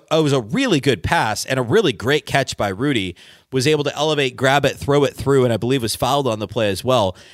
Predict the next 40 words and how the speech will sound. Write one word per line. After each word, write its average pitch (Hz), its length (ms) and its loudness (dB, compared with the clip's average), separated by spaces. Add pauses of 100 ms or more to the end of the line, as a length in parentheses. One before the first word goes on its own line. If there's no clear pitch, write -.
(220)
It 160 120 4
was 156 240 2
equal 196 320 0
parts 143 300 2
a 143 40 0
great 123 240 -2
pass 120 280 0
and 120 80 -4
a 110 40 -4
great 117 220 -2
catch 127 220 -2
and 107 120 -8
finish 113 300 -4
by 101 120 -2
Rudy. 98 400 -2 (480)
It 175 120 2
didn't 262 220 -2
feel 226 180 0
like 208 160 2
a - 20 2
very 156 160 4
high 143 300 -2
percentage 180 540 -4
play, 180 220 2
which 147 160 -2
is 127 120 -2
the 131 60 2
one 127 160 0
thing 127 160 0
that 90 120 -2
worried 120 340 0
me. 175 200 -2 (720)
But 180 140 6
they 190 100 6
both 190 300 4
have 185 180 2
the 165 80 4
ability 143 460 4
to, 123 180 0
to 120 400 0